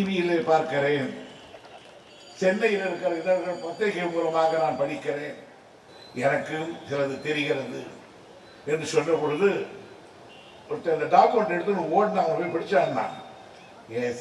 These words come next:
I saw that one. I saw it, that-, அதையும் நான் பார்த்தேன்" அப்படின்னார். ஆக,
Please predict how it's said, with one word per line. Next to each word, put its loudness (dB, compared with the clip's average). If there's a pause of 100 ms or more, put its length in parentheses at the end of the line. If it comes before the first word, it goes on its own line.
I -8 (120)
saw 2 (120)
that -6 (120)
one. -10 (800)
I -2
saw 2 (100)
it, -8 (140)
that-, -6 (160)
அதையும் 0
நான் -2
பார்த்தேன்" -2 (500)
அப்படின்னார். -6 (560)
ஆக, -4